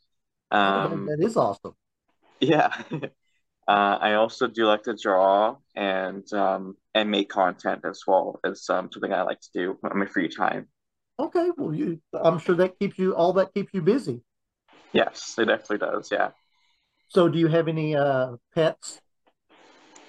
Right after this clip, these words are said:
Speaker 2: Um, I don't have pets personally. Um, I do have pets that live with me, with my roommates. I have a cat and I have a dog.
Speaker 1: Oh, okay. All right.
Speaker 2: Yeah.
Speaker 1: So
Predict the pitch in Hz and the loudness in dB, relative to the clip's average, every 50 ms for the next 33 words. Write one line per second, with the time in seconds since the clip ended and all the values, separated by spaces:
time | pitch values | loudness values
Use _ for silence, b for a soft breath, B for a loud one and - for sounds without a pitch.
0 | - - - - - - - - - 117 117 120 120 117 120 - - - 101 110 | -20 -20 -20 -20 -20 -20 -6 -2 0 2 2 2 0 0 -2 -8 -4 0 0 0
1 | 110 110 110 110 156 156 151 151 143 143 - - - - - - _ - 104 101 | 0 4 2 2 2 2 0 -2 -2 -2 -2 -2 -2 -2 -2 -2 _ -2 -2 -2
2 | 98 - - 110 104 104 104 107 110 120 135 - - - 104 104 98 98 98 - | -2 -4 -8 -4 -4 -2 -2 -2 -2 -4 -6 -6 -2 -2 0 0 -2 -4 -2 0
3 | 101 101 104 - 107 107 107 107 - 98 101 - - 113 104 - - 104 85 - | 0 0 0 2 2 2 2 4 4 2 2 4 0 0 0 0 0 -4 -4 -2
4 | - 98 98 101 110 - _ - 120 120 117 120 127 120 - - - 95 95 95 | -2 -4 -4 -4 -8 -14 _ -6 -4 -2 -2 -2 -4 -4 -6 -4 -2 -2 0 0
5 | 98 98 101 104 107 110 107 _ - 101 104 104 104 98 92 92 92 92 _ _ | 0 0 2 2 0 0 -2 _ 2 2 2 4 4 4 6 4 2 -2 _ _
6 | _ - - - - - 98 95 90 92 98 98 - _ - - - - 90 90 | _ -16 -16 -14 -4 2 4 4 4 4 0 -2 -6 _ -18 -14 -10 -6 -4 -2
7 | 92 90 82 92 92 - - 80 64 - - - - - - _ _ _ _ _ | 0 0 0 -2 -4 -4 -2 -2 -2 0 -2 -2 -4 -8 -20 _ _ _ _ _
8 | _ _ _ _ 285 254 214 311 330 - 226 180 247 - _ _ _ 214 220 262 | _ _ _ _ -2 0 0 0 0 0 -2 -2 -2 -6 _ _ _ -10 -10 -8
9 | 294 330 359 b b b b _ _ _ _ _ _ _ _ _ _ _ _ _ | -10 -14 -18 b b b b _ _ _ _ _ _ _ _ _ _ _ _ _
10 | _ _ _ _ - - - - - _ _ _ _ _ _ _ _ _ _ _ | _ _ _ _ -2 -2 -2 -4 -8 _ _ _ _ _ _ _ _ _ _ _
11 | _ _ _ _ _ _ _ _ 262 - - - 247 233 233 233 226 220 - | _ _ _ _ _ _ _ _ -16 -14 2 4 6 6 6 4 2 -2 -4